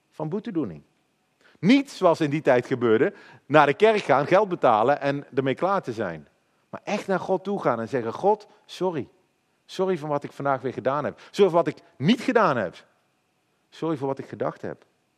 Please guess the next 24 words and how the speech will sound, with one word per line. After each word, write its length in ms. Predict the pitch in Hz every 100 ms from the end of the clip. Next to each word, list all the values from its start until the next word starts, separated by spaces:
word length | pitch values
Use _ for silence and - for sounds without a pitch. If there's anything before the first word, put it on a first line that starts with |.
| _ _ _ _ _ _ _ _ _ _ _ _
Erkennen 520 | 139 - - 233 233
dat 160 | 190 -
je 60 |
schuldig 380 | 127 - 180 131
bent. 260 | 98 82 78 - _
Erkennen 460 | 123 - 226 254
dat 140 | 220 190
je 220 | - -
overtreder 720 | - 233 254 240 190 233 226
bent 220 | 196 208 -
van 100 | 165
Gods 240 | 180 165
wet. 340 | 196 143 - _ _ _ _ _ _ _ _ _ _ _ _
Erkennen 460 | 156 - 233 262 254
dat 120 | 233
je 100 | 156
God 400 | - 254 262 -
niet 220 | 170 262
de 160 | 285 -
eer 180 | 233 208
geeft 240 | 190 180
die 100 | 165
hem 120 | 160
toebehoort. 560 | 165 180 135 92 80